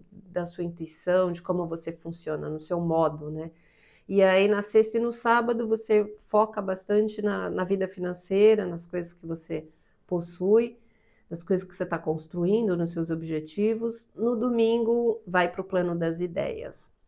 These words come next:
O que você precisa ter bastante atenção é que as relações, é, profissionais e que as relações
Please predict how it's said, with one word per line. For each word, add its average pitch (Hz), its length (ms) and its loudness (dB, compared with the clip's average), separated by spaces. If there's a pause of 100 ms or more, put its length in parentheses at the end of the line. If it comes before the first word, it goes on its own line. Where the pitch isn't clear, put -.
(1160)
O 208 100 -8
que 262 120 -2
você 254 220 -2
precisa 226 400 0
ter 226 100 2
bastante 240 760 2
atenção 208 840 2
é 180 120 -4
que 175 180 -8
as 180 380 -6
relações, 202 1080 -2 (560)
é, - 140 -2 (1800)
profissionais 214 1080 0 (240)
e 196 140 -4
que 190 160 -8
as 175 220 -10
relações 180 1000 -4